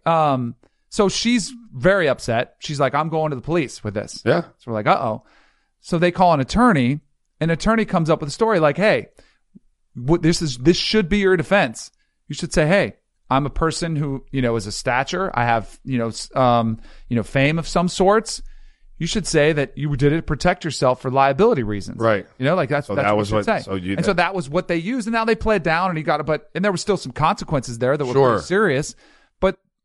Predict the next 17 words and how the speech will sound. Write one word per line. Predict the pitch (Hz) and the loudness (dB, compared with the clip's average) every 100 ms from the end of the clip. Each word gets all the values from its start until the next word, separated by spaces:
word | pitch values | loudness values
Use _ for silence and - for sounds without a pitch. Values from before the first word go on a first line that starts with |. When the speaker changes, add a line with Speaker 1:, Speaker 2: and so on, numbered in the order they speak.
| - | -14
Speaker 1:
I | 165 | -14
think | 247 247 - | -6 -6 -4
Speaker 2:
You're | - 143 165 180 | -10 -4 2 4
Speaker 1:
lawyers, | 214 | 4
Speaker 2:
saying | 247 180 180 | 2 2 0
that | 165 156 | -2 -2
Speaker 1:
I | 190 | -2
Speaker 2:
the | |
Speaker 1:
think | 131 | 2
Speaker 2:
race | 165 175 | 2 2
card | 180 196 156 147 | 2 2 2 0
Speaker 1:
lawyers | |
Speaker 2:
was | 139 | -2
gonna, | 139 131 127 135 | -2 -2 -4 0
was | 139 117 | 0 0
gonna, | 131 | -2
s-, | 117 | -2